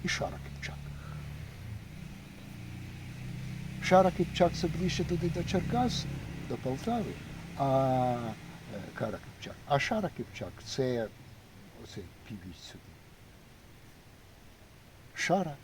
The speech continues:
рижий, Кара чорний. До речі, кринівці, оці вертаї, шараки, чепаки і так далі.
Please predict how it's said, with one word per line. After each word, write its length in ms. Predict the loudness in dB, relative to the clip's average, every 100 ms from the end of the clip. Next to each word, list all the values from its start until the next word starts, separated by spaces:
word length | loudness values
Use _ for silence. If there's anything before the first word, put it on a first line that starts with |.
| -16
рижий, 420 | -16 -14 -16 -16 -14 -2
Кара 280 | 0 0 -6 -14
чорний. 280 | -14 -14 -14 -18 -20 -20 -20 -20 -20 -20 -20 -20 -20 -20 -20 -20 -18 -18 -20 -20 -20 -18 -18 -18 -18 -18 -18 -18 -20 -20 -20 -18 -18 -18 -18 -18 -18 -14 0
До 80 | 2
речі, 260 | 2 0
кринівці, 580 | -2 0 4 2 2 -8 -14 -16 -18 -18 -16 -18 -18 -16 -14
оці 140 | -12 -10
вертаї, 460 | -10 -8 -8 -6 -8
шараки, 520 | -8 -10 -12 -12 -10 -10 -10 -12 -14 -14 -12
чепаки 420 | -10 -6 -8 -8 -8
і 200 | -8 -8
так 80 | -12 -12
далі. 200 | -12